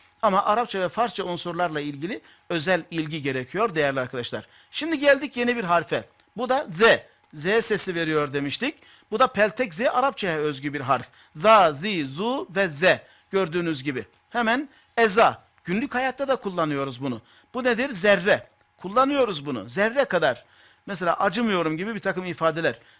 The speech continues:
Zevkten dört köşe olmak. Zevk kelimesi. Bunlar Arapçaya mahsus. Zihin.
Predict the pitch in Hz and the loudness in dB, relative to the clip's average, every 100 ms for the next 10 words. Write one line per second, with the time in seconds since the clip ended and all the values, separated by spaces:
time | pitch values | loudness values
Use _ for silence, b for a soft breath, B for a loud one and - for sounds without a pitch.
0 | b 151 214 240 - 277 269 262 254 - | b 0 4 4 4 2 4 2 2 0
1 | - 214 165 139 120 156 143 220 202 - | -4 -2 -2 -2 -6 -8 2 4 4 -4
2 | - 151 135 123 120 101 b b 220 240 | -6 -4 -4 -6 -8 -10 b b -8 -4
3 | 247 294 220 214 - 165 143 123 - 113 | -2 0 2 2 0 -2 -2 -6 -8 -14
4 | b b b 156 220 233 127 | b b b 0 2 2 0